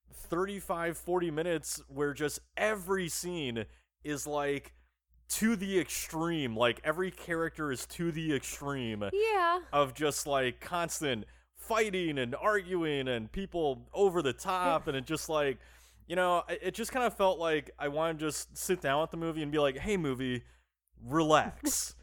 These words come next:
Speaker 2: <laughs>
Speaker 1: all right? Let me get to know your people. I kind of hate all of them already <laughs> because you've
Speaker 2: Yeah.
Speaker 1: made this such an intense experience already." <laughs>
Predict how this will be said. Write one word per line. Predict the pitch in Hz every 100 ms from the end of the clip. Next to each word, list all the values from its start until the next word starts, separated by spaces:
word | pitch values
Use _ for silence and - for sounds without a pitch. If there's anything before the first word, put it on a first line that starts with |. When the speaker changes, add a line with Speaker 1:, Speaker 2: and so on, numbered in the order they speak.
| 440
Speaker 2:
<laughs> | - 440
Speaker 1:
all | 127
right? | 139 165 190 175
Let | 139 175
me | 202
get | 196 214
to | 233
know | 233 220
your | 226 226
people. | 214 190 185 180 180 175 -
I | - 127
kind | - 151 175
of | -
hate | 190 185 185
all | 165 175 185
of | 175 160
them | 160 156
already | 156 151 151 151 156 165 -
<laughs> | 190
because | 190 - 175 170 190
you've | 185
Speaker 2:
Yeah. | 214
Speaker 1:
made | 165 147
this | 165 160 - - _ _
such | - - - 196 190
an | 196
intense | 180 175 180 180 -
experience | 156 - 160 160 151 131 131 135
already." | 131 131 147 143 160
<laughs> | -